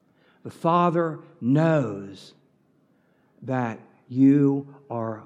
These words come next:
going to obey him. Don't harm the Son. And what happened? They looked over in the thicket, and there was a ram, right? And he untied Isaac and took him off the, the wood,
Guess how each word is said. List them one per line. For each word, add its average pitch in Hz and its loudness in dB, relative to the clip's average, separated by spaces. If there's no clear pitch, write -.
going 127 -4
to 120 -8
obey 120 -6
him. 87 -12
Don't 147 0
harm 120 -6
the 110 -10
Son. 90 -12
And 120 -8
what 123 -2
happened? 131 -2
They 113 -4
looked 123 -4
over 123 -4
in 113 -6
the 101 -8
thicket, - -8
and 117 -10
there 117 -2
was 117 -4
a 117 -2
ram, 117 -4
right? 120 -12
And 101 -8
he 92 -12
untied 123 -4
Isaac 123 -2
and - -20
took 123 -10
him 110 -2
off 120 -4
the, 92 -8
the 104 -12
wood, 131 -2